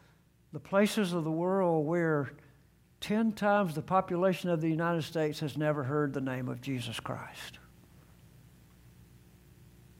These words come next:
See, compassion starts with prayer, and Jesus knew that. Jesus had compassion for the Gentiles. So he drove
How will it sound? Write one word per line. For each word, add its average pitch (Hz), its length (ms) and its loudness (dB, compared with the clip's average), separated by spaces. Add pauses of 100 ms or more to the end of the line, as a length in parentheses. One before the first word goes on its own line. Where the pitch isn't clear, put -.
(1120)
See, 170 220 0
compassion 160 720 4
starts 185 540 4
with 151 280 -6
prayer, 175 420 2
and 143 120 -2
Jesus 170 500 0
knew 185 200 0
that. 151 260 2 (420)
Jesus 196 480 4
had 196 300 4
compassion 185 680 2
for 185 280 4
the 165 100 0
Gentiles. 151 1000 2 (1600)
So 202 320 8
he 180 320 6 (200)
drove 190 720 6